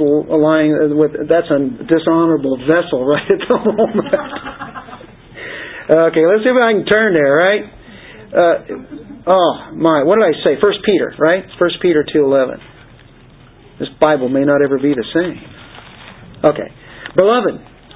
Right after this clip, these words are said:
I urge you as aliens," you're aliens, did you know that? Yeah. Not like those movies, but you're aliens. "You're strangers. You're strangers. You're aliens. World doesn't understand you.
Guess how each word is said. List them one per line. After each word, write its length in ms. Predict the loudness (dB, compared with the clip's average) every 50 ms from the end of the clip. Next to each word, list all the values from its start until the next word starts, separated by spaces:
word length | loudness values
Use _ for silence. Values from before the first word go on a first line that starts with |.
| -20 -8
I 240 | -4 -2 0 0 0
urge 400 | 0 2 2 2 2 0 -2 -4
you 440 | -4 -2 0 0 2 2 2 0 0 0
as 240 | 0 0 0 0 -2 0
aliens," 560 | 0 2 2 2 2 2 2 0 0 0 -2 -4 -8 -14 -20 -20 -20 -20 -20 -20 -20 -20 -20 -12 -4
you're 180 | 0 2 2 2
aliens, 360 | 2 2 0 -2 -2 -4 -6
did 260 | -10 -16 -20 _ -6 -2
you 40 | 0
know 120 | 0 0 -2 -4
that? 60 | -8 -14 -20 -20 -20 -20 -20 -20 -20 -20 -20 -20 -20 -20 -20 -20 -20 -20 _ _ _ -20 -20 -20 -20 -20 -20 -20 -20 -10 -6
Yeah. 180 | -4 -4 -4 -6 -10 -18 -20 -20 -20 -20 -20 -20 -20 -6 0
Not 160 | 2 2 4 4
like 140 | 2 2
those 160 | 2 0 2 2
movies, 320 | 2 2 2 0 -2 -4 -2
but 120 | -2 0 2
you're 160 | 2 2 2
aliens. 320 | 2 0 -2 -4 -8 -10 -14 -20 -20 -6 -2
"You're 120 | 0 0 0
strangers. 680 | 0 0 0 2 2 2 0 2 2 2 2 0 -2 -4 -8 -14 -18 -20 -20 -20 -20 -20 -20 -20 -20 -20 -20 -20 -20 -4 0
You're 120 | 0 0 0 0 -2
strangers. 480 | 0 2 2 2 2 2 2 0 2
You're 240 | 2 2 2 2 2
aliens. 600 | 2 2 2 2 2 0 0 -2 -4 -10 -16 -20 -20 -20 -20 -20 -20 -20 -20 -20 -18 -18 -18 -20 -20 -20 -20 -20 -20 -20 -20 -20 -20 -20 -20 -20 -20 -18 -4 0
World 220 | 2 2 4 4 2
doesn't 200 | 2 2 0 0
understand 480 | -2 -2 -4 -2 0 0 0 0 -2
you. 120 | -4 -8